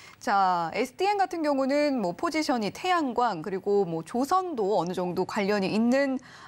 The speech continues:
어, 후보생이다 이렇게 보이고요. 포스코 인터내시-, 인터내셔널의 주요 포지션, 국제 무역, 그리고 해외 자원 개발부터 뭐 철강, 금속, 화학 굉장히 다양합니다.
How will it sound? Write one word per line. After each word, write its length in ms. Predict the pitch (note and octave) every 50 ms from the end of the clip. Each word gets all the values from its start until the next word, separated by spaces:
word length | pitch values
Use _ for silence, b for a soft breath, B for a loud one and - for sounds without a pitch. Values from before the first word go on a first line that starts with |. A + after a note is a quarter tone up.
| B -
어, 220 | - - - -
후보생이다 760 | F#3+ - D#4 D4+ D4+ C#4 C#4+ A3+ G3+ F3+ - G#3 G#3 F#3 D#3+
이렇게 260 | E3 F3+ G3+ - C4
보이고요. 600 | A#3+ - F#3+ F3+ F3 D#3+ F#3 A#3 D4 C#4+ F#3+ E3 B B B B -
포스코 380 | - - G4+ G4+ - - G4 F4
인터내시-, 580 | C4+ A3+ A#3+ D4 D4 C4+ B3+ C4+ C4 C4 C4 - - - - -
인터내셔널의 760 | - A3+ A#3 B3 E4 E4+ D#4+ D4+ C#4 C#4+ B3+ A3 G#3+ G#3 G3+
주요 260 | - - G#3+ G#3 G#3
포지션, 640 | G#3 - - G4+ F4 E4+ - - D#3+ - D4+ D4 F4+
국제 400 | F4+ - G#3+ - - - A3 A3
무역, 400 | G3+ E3+ E3 F3 G3 G#3 D#3+ -
그리고 180 | - - E3+ E3
해외 360 | - C4 D4 C4 C4 B3+ B3+
자원 460 | B3 - - F3+ F3+ A3+ D4 E4+ F4+
개발부터 540 | D#4+ C#4 A3+ B3+ C4+ C4+ A#3+ B3 A#3 - C4
뭐 140 | B3+ G#3+ F#3+
철강, 580 | - - - C#4+ B3+ B3+ A#3+ B3 B3 B3+ B3+ B3+
금속, 480 | - G#3+ G3+ G#3 A#3 B3 A#3 A#3 -
화학 240 | C#4 A#3 A3 G#3 G#3
굉장히 320 | - G#3 G3+ - A3+ A3+
다양합니다. 720 | - - - G3 G#3 A#3 A3 G3 E3+ D3+ D3 - E3 D#3+